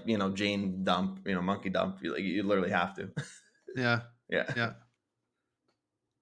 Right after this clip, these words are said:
Speaker 2: All right. Um, we'll see, yeah. He's a, he's one to explore, but one I don't really care to explore right now 'cause I'm having too much fun with the other stuff.
Speaker 1: Yeah, Sandman's, like, the anti-fun card. I mean, you know,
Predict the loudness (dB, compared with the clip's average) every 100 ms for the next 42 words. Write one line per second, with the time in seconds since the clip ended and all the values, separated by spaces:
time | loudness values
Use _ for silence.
0 | _ _ _ -2 4 6 6 4 -8 _
1 | _ _ _ -10 2 6 8 8 6 4
2 | 2 8 12 12 12 12 8 10 10 10
3 | 8 12 12 12 12 10 8 4 4 6
4 | 6 6 6 8 8 6 4 2 4 6
5 | 6 4 0 2 2 2 0 0 0 0
6 | -2 -2 0 0 0 0 2 2 2 0
7 | 0 0 -2 2 6 6 4 2 2 0
8 | 0 0 0 -2 -2 -4 -4 -2 0 2
9 | 2 2 2 0 0 0 -4